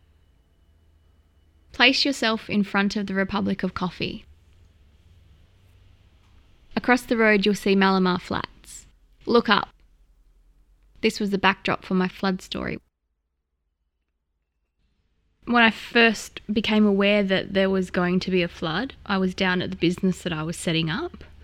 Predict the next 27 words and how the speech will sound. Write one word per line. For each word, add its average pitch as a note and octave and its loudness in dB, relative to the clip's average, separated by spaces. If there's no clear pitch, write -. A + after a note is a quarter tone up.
um, F#3 2
on F3+ 4
Woodlark F3+ -2
Street, A#3 -6
and, G3 4
um, F#3+ -2
I F#3+ 0
started F#3 -4
receiving F3+ -2
text - -6
messages F#3 -4
on F#3 -2
my F3+ 0
mobile G3 0
with F#3+ 2
flood F#3+ -4
warnings. F#3+ -2
But G3+ -2
being A#3 2
quite - 0
naive G3 0
and, F#3 -2
you G3+ 0
know, F#3+ 4
I'm F#3+ 2
only G3 2
s-, - -12